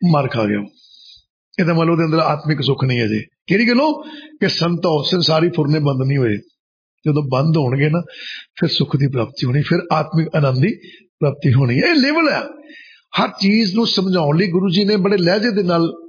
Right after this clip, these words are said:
ਗੁਰਬਾਣੀ ਉਚਾਰਨ ਕੀਤੀ ਹੈ। ਇਹਨੂੰ ਬੜੇ ਪਿਆਰ ਨਾਲ ਪੜ੍ਹੋ, ਬੜੇ ਪਿਆਰ ਨਾਲ, ਸਤਿਕਾਰ ਨਾਲ ਪੜ੍ਹੋ ਇਹਨੂੰ। ਆਰਾਮ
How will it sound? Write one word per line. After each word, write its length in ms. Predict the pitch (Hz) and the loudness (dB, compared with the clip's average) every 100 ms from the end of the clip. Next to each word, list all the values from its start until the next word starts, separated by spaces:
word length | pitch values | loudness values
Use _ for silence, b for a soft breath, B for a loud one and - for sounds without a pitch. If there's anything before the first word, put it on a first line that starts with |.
| - | -2
ਗੁਰਬਾਣੀ 500 | 165 143 143 139 147 - B B B B | 0 0 0 0 -2 -4 B B B B
ਉਚਾਰਨ 380 | 156 151 143 139 | -2 0 0 -2
ਕੀਤੀ 360 | 147 131 147 180 | -2 -2 0 0
ਹੈ। 40 | - _ _ - B B B | -2 _ _ -18 B B B
ਇਹਨੂੰ 140 | 262 302 | -2 0
ਬੜੇ 160 | 233 | 0
ਪਿਆਰ 300 | 269 214 196 | 0 0 0
ਨਾਲ 180 | 202 220 | 2 0
ਪੜ੍ਹੋ, 460 | 175 180 151 110 - - _ _ 403 | 2 0 0 -4 -16 -20 _ _ -2
ਬੜੇ 180 | 359 339 | -2 0
ਪਿਆਰ 240 | 247 156 | -2 0
ਨਾਲ, 160 | 165 139 | -2 -2
ਸਤਿਕਾਰ 420 | 190 - 175 175 | -2 -2 0 0
ਨਾਲ 200 | 180 170 | 2 0
ਪੜ੍ਹੋ 280 | - 160 156 | 0 2 2
ਇਹਨੂੰ। 280 | 143 131 - B B B B B | 2 -2 -6 B B B B B
ਆਰਾਮ 760 | 175 214 240 240 233 226 220 | 0 2 2 2 4 4 2